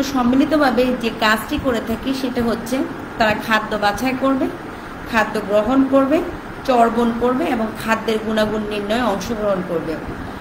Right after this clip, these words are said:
তেলাপোকার মুখোপাঙ্গকে আমরা পাঁচ ধরনের অংশ নিয়ে গঠিত।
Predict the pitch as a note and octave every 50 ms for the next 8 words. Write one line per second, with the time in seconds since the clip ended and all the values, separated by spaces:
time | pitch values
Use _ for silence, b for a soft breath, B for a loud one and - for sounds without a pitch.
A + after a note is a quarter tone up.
0 | - - - - - - - - - C#4 C4 C4+ C#4+ C#4 C#4+ D#4+ D#4 E4 E4 D4
1 | D4 C#4+ D4+ D#4+ D#4 D#4+ D#4 D#4 D4+ D#4 D4+ - C#4+ C4+ B3+ B3+ B3 B3 - -
2 | - - B3 A#3 A#3 A#3+ B3+ B3+ - - - B3 B3 B3+ B3 B3 C4 B3+ B3+ C4+
3 | C#4 D4 E4+ F4+ - - - - - - - - - - - - - - - -
4 | - - - G#3+ A#3 B3+ B3+ B3+ D4+ C#4 C4+ C#4 B3+ - A3+ A3 A#3+ A#3+ - -